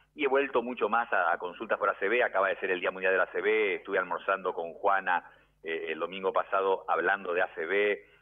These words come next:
y de prevención vascular y de que hay que evitar justamente tener las enfermedades comunes. La gente se muere de infarto de corazón y por el A C V. Son las dos primeras causas de muerte en el mundo y las dos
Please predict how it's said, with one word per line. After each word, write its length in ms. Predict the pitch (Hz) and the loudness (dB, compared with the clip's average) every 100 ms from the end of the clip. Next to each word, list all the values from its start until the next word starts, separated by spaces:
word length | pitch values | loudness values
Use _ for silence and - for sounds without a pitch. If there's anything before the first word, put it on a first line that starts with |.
| - | -10
y 80 | 85 | -6
de 100 | 82 | -2
prevención 580 | 82 82 78 - 101 | 0 0 -4 -2 0
vascular 520 | 90 - 90 95 110 110 | 0 -4 -2 0 2 0
y 100 | 90 | -6
de 160 | 85 | -6
que 260 | 90 87 - | -4 -6 -2
hay 260 | 117 131 123 | -2 -2 -4
que 240 | 107 90 | -2 0
evitar 640 | 87 90 - 160 147 131 | -2 -6 -2 2 2 0
justamente 460 | 143 120 107 104 107 | -4 -6 -4 -4 -4
tener 180 | 95 107 | 0 0
las 100 | 92 | 0
enfermedades 400 | 80 87 107 104 | -6 -2 0 0
comunes. 440 | 117 160 95 80 - _ - | -2 -2 -2 -6 -10 _ -4
La 140 | 104 | -2
gente 680 | - 135 98 113 127 143 _ _ _ | 0 -2 -2 -2 -2 -2 _ _ _
se 120 | 180 | -2
muere 240 | 123 104 | 0 0
de 80 | 110 | 0
infarto 340 | 104 104 104 131 | 0 -2 0 0
de 80 | |
corazón 560 | 107 92 - 101 104 127 _ _ _ | 2 0 2 0 0 -4 _ _ _
y 80 | - | -4
por 160 | 123 107 | 0 2
el 80 | |
A 100 | 117 | 2
C 80 | 135 | 2
V. 360 | 185 131 78 - _ _ _ | 2 2 0 -12 _ _ _
Son 140 | 110 107 | -2 0
las 120 | 92 | 2
dos 200 | 151 175 | 2 2
primeras 360 | - 113 120 117 | -2 -4 -2 0
causas 260 | 110 117 | 0 2
de 60 | 104 | 0
muerte 240 | 101 104 | -2 -4
en 60 | 101 | -4
el 100 | 107 | -6
mundo 420 | 104 92 110 131 | -8 0 2 2
y 80 | - | 2
las 160 | 117 113 | 0 2
dos 260 | 175 208 | 2 2